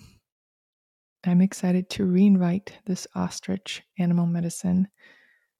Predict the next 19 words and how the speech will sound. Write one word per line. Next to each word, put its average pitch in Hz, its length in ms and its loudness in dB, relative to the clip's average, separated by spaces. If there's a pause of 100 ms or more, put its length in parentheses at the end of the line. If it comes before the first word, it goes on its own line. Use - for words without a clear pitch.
(120)
into 180 280 0
my 175 160 0
life. 190 400 -8 (1120)
I'm 202 180 4
not 269 320 -2
gonna 240 180 4
be 226 140 8
replacing 196 800 4 (180)
the 196 80 -8
peacock 190 400 0
feather 196 500 0
'cause 175 200 -4
it 180 160 -8
just - 220 -10 (240)
looks 175 320 -4
and 180 140 0
feels 180 240 0
really 175 240 0
good, 175 320 0